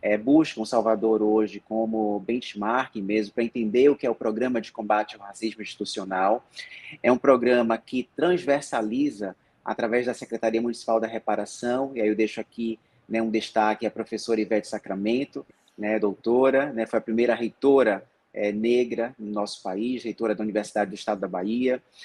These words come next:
É, esse programa hoje é coordenado por uma advogada, que é a Hilda Rejane, uma pessoa que eu tenho também total admiração. E é um programa que transversaliza em todos os órgãos com metas. Metas essas hoje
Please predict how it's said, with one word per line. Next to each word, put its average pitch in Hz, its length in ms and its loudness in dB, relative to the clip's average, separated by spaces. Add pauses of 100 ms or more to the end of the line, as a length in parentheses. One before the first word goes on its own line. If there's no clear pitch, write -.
(280)
É, 107 240 4
esse 135 120 -4
programa 123 400 2
hoje 117 200 4
é - 20 -10
coordenado 107 580 0
por 113 160 -4
uma 107 180 0
advogada, 113 680 2
que - 120 -6
é 110 40 2
a 107 40 6
Hilda 104 220 0
Rejane, 107 640 -4
uma 104 80 -2
pessoa 104 280 -6
que - 60 -14
eu 107 60 -8
tenho 101 180 -4
também 101 300 -2
total 107 320 0
admiração. 107 800 -2 (420)
E - 60 -2
é 151 40 6
um 156 40 4
programa 147 420 6
que 160 100 0
transversaliza 139 1080 2
em 117 80 -6
todos 123 320 0
os 110 160 -4
órgãos 123 440 4
com 151 140 -4
metas. 123 800 -2 (320)
Metas 127 420 0
essas 127 600 -2
hoje 139 540 0